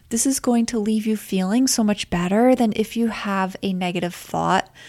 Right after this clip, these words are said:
about emotional eating and start beating yourself up and then feeling badly afterward. It's going to leave you feeling in control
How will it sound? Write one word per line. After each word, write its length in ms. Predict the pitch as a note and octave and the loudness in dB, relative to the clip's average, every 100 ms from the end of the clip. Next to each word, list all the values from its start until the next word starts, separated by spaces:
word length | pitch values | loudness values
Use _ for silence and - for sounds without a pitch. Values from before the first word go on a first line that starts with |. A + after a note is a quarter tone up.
| - - | -20 -4
about 560 | G3 - F3 F#3 F#3+ - | -4 0 4 4 2 -2
emotional 520 | G3 F#3 E3+ - F3 | -2 0 -2 -2 -4
eating 320 | - C4+ C4 | 2 4 4
and 80 | A#3+ | 2
start 320 | A#3 G#3 G3 | 0 0 -2
beating 280 | - G#3 G#3 | -2 -2 -2
yourself 440 | F#3+ F#3 E3+ F3 - | -2 -4 -4 -6 -6
up 420 | C4 C#4 G#3+ - - - - - - | -2 0 0 -2 -10 -14 -20 -12 -2
and 140 | G#3+ | 0
then 180 | G#3 G#3 | 2 0
feeling 360 | - G3 F3 | 0 0 0
badly 440 | E3+ E3+ F3+ F3 E3+ | 0 0 0 0 -4
afterward. 760 | - F#3+ - - - - - - | -4 -6 -6 -2 -2 -2 -4 -4
It's 220 | G#3+ - | -4 -4
going 380 | - G3+ G#3 G#3+ | -6 -2 0 0
to 260 | G#3+ A3 G3+ | -2 -2 -2
leave 300 | F#3 F3 F#3 | -2 -4 -2
you 140 | G#3 | -2
feeling 640 | - - E3+ F3 A#3 C#4 | -2 -6 -2 2 2 2
in 220 | B3+ G#3+ G3+ | 2 0 -2
control 800 | - G3 - F#3 E3 E3+ G#3 | -4 -6 -4 -2 0 2 2